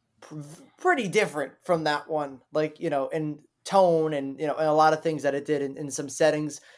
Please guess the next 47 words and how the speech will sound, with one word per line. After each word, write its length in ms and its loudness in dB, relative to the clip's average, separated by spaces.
um, 320 2
compared 440 2
to 100 6
Halloween 640 4
and, 200 -10
and 220 -8
thirty-one, 540 -2
that 160 -4
was 340 -10
s-, 160 -20
similar 600 2
approach, 800 -4
like, 300 -6
you 60 -8
know, 120 -4
com-, 360 -6
you 80 -4
know, 100 -2
compared 380 -2
to 100 -6
what 160 -4
Texas 340 -8
Chainsaw 360 -8
was. 240 -8
Do 80 -4
you 60 -2
think 180 0
they're 80 2
gonna 180 2
go 380 2
the 120 2
more 500 0
Texas 380 0
Chainsaw 460 4
route 320 0
or 100 2
the 120 2
more 420 0
Halloween 480 2
route, 380 -6
if 160 -8
that 140 0
makes, 440 -10
if 80 -12
that 100 -4
makes 200 -12
sense? 400 -14